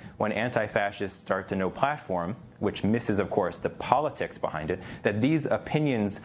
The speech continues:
are, are the lens that it's examined at, out of context, out of, uh, political focus. So, so, you know, it, it, it really is, is missing the point historically and, and analytically,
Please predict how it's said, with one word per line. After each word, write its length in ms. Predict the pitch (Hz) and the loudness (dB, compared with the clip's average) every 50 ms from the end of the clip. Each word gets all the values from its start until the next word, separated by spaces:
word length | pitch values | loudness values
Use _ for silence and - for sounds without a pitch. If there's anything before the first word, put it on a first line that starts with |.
| - - - | -12 -4 2
are, 340 | - 104 104 101 101 98 98 95 | 2 4 4 4 2 0 0 0
are 160 | 95 101 101 | 0 2 2
the 80 | 98 98 | 2 0
lens 380 | 101 101 110 120 139 139 131 | 2 2 0 2 2 0 0
that 180 | 127 117 104 101 | 0 0 0 0
it's 160 | 101 98 - | 0 2 2
examined 440 | 101 95 95 98 92 95 92 92 90 | 2 2 2 2 2 2 2 2 4
at, 260 | 98 92 90 - - - - | 2 2 2 -2 -6 -4 0
out 180 | 107 131 151 139 | 2 2 2 0
of 80 | 123 | 0
context, 640 | - - 107 101 98 90 - 98 95 - - - - - - - - - - - | -2 -2 -2 -2 -2 -2 -2 -2 -2 -4 -6 -14 -16 -18 -18 -18 -20 -20 -6 -2
out 180 | 95 101 104 101 | 0 0 0 0
of, 80 | 92 95 - - 92 | -2 -6 -4 0 0
uh, 200 | 87 87 87 85 | 2 2 2 0
political 520 | - - 120 104 101 101 95 - 95 90 | -2 -4 -2 0 2 2 0 0 -2 -2
focus. 520 | - - 95 92 - - 78 - - - - - - - - | 0 0 0 0 0 -2 -6 -6 -8 -12 -12 -12 -12 -12 -12
So, 480 | - - - 139 127 120 117 117 - - - | -4 0 2 2 2 2 0 -2 -6 -10 -8
so, 180 | - - 143 | -2 0 0
you 80 | 147 151 | 2 2
know, 80 | 160 - | 2 2
it, 180 | 151 160 143 - | 2 0 0 2
it, 240 | 156 156 - - 147 | 2 2 2 2 2
it 60 | 147 | 2
really 520 | 135 170 185 185 175 165 156 143 - 127 127 | 4 4 4 4 4 4 2 2 2 2 2
is, 180 | 127 117 107 113 | 2 2 0 0
is 280 | - 113 113 104 - | 0 0 0 2 2
missing 360 | 110 117 151 165 - 202 185 165 | 2 2 2 2 2 2 2 2
the 80 | 151 | 2
point 260 | - - 151 143 135 | 2 2 2 2 2
historically 580 | 127 117 - - 123 113 113 110 - 123 110 110 | 0 0 0 2 2 2 2 0 0 -2 -2 0
and, 100 | 101 92 | 0 0
and 180 | 82 95 101 98 | 0 0 0 2
analytically, 680 | 90 98 101 95 92 101 117 131 127 - 131 127 123 | 2 0 0 0 2 2 0 0 2 2 2 0 0